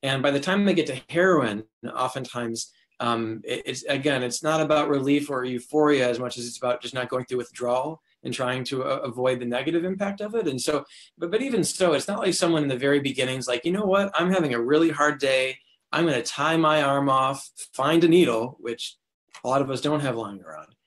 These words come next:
um, "and, and inject myself." It's, it's, it doesn't really happen. Um, it doesn't work that way. By the time someone gets to heroin, they've passed through other things. And actually,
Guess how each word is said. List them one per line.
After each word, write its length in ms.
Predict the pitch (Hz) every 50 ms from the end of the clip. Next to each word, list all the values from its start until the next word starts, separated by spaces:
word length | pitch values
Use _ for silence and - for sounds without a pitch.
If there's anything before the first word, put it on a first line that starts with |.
| _ _ _ _ _ -
um, 280 | 123 123 123 131 - -
"and, 140 | 147 156 -
and 100 | 165 185
inject 280 | 208 208 254 285 285 202
myself." 420 | 143 123 113 - 117 95 90 -
It's, 160 | 147 147 -
it's, 140 | - 160 151
it 160 | 185 180 165
doesn't 260 | 185 202 190 196 -
really 220 | - 160 156 147 139
happen. 340 | 123 120 113 113 - - - _ _ _ _ -
Um, 360 | 98 101 101 92 - - - _ _ _ _
it 80 | - -
doesn't 220 | 160 151 147 135
work 180 | 127 123 117 -
that 180 | 120 101 98 95
way. 180 | 87 - - -
By 120 | 117 123
the 80 | 123 139
time 220 | 139 160 156 160
someone 300 | 160 - 185 165 156 151
gets 140 | 135 135 120 -
to 80 | 135
heroin, 400 | 123 127 131 131 135 131 131 123
they've 160 | 123 123 120
passed 320 | - 127 123 123 - - -
through 180 | - 139 127 123
other 140 | - 117 113
things. 360 | - - 110 104 104 104 117
And 80 | 120
actually, 440 | 123 123 123 - - 127 120 117 -